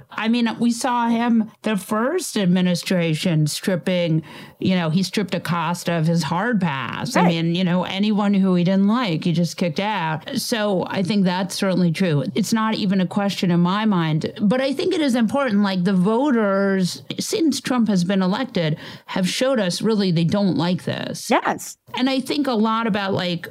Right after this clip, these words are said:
Speaker 1: so much of twenty sixteen's coverage was like, "Hillary Clinton is gonna be the next president and here's what she's gonna do."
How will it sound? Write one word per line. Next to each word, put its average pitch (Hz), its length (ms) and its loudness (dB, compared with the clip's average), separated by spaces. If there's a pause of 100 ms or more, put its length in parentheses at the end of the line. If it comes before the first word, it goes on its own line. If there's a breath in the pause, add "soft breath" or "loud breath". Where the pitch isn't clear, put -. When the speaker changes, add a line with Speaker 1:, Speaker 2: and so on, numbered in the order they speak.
(120)
Speaker 1:
so 277 320 -2
much 254 240 2
of 190 140 0
twenty 202 300 2
sixteen's 180 520 0
coverage 208 440 0
was 160 200 0
like, 156 220 -2
"Hillary 170 300 0
Clinton 156 260 0
is 156 160 0
gonna 151 160 0
be 156 120 0
the 151 80 2
next 139 240 -4
president 160 520 -2
and 143 120 -2
here's 156 240 -2
what 160 160 -2
she's 156 200 -4
gonna 151 220 -2
do." 160 600 -2